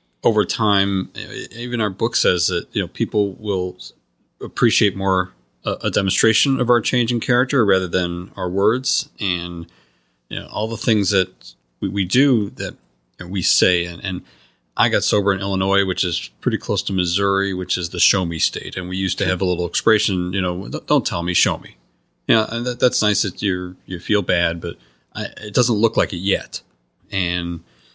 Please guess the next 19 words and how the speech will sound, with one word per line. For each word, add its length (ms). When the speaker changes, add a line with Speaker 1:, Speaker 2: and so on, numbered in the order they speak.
Speaker 1:
even, 360
even 180
when 100
you 60
said 240
your 100
boss, 680
you 120
know, 80
that's, 220
that's 220
the 80
other 140
piece, 320
that 220
he 380
knew 140
you 320
for 440